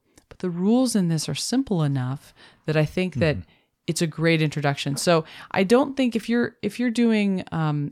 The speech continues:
Speaker 1: ancient civilizations with a young child, with a s-, with a, you know, a first grader, I think that this is, this is too much for them. Um, this isn't gonna be the right age. I think this says eight and up on it, which I think is
Speaker 2: That
Speaker 1: about
Speaker 2: feels
Speaker 1: accurate.
Speaker 2: right. Yeah, it feels right. There's a lot to manage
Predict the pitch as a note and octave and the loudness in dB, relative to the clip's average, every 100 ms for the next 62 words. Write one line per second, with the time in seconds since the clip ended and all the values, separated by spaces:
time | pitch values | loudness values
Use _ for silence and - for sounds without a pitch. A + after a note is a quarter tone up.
0 | - F3 F3 E3 E3+ E3 D#3 D#3+ D3+ D#3 | -2 -2 -2 -4 -4 -2 0 0 0 -6
1 | D3 D3+ D3 D3 C#3+ D3 - D3 C#3+ D3 | -4 -4 -2 0 0 -2 -2 0 0 0
2 | C#3+ C#3+ - - D#3 D3+ D3 - - D#3 | -4 -6 -8 -6 -6 -2 -2 -4 -4 -2
3 | C#3+ C3+ C#3 E3 D#3 - - D3+ D#3 D#3 | 0 -2 -2 -2 -2 -2 0 2 2 -2
4 | - - - A3+ B3+ E4 E4 A#3+ - G3 | -6 -18 -6 -4 0 -2 -2 -2 0 0
5 | E3 - F3+ F3 E3 - - F#3 D#3 D3+ | -2 -2 -2 0 -2 -2 -2 0 2 0
6 | - - E3 D#3 D#3 D#3 - - _ D3+ | -2 -4 0 2 0 -2 -10 -20 _ 0
7 | D3 D3 E3+ E3+ F#3 E3+ D#3 D#3+ D3 C#3 | 2 2 0 0 0 -2 0 0 0 0
8 | D3+ D3 C#3+ C#3 C#3+ C#3 C#3 C#3 - - | -2 0 -2 -2 -4 -2 0 0 -2 -2
9 | C#3 D3 C#3+ - - - _ D#3 E3 E3+ | 2 2 0 -6 -12 -20 _ -6 -4 -2
10 | D#3+ D#3 - D3+ C#3+ C#3+ - _ D3+ D#3 | -2 -2 0 2 2 0 -6 _ 2 2
11 | - C#3+ - C#3 C#3+ D#3 D#3 D#3+ - A#3 | 0 -4 -2 -2 -2 0 0 -2 -2 -2
12 | B3 B3+ G3 D#3 C#3 C#3+ C3+ C3 G#2+ F#2+ | 0 2 2 2 2 6 4 4 2 2
13 | E3+ A2+ G2+ A2+ G2+ G#2 A#2 B2 C3+ C#3+ | 2 2 0 0 0 0 0 2 2 2
14 | C#3+ A2+ G2+ G2+ F#2 F2 - - | 2 0 0 0 -2 -6 -8 -10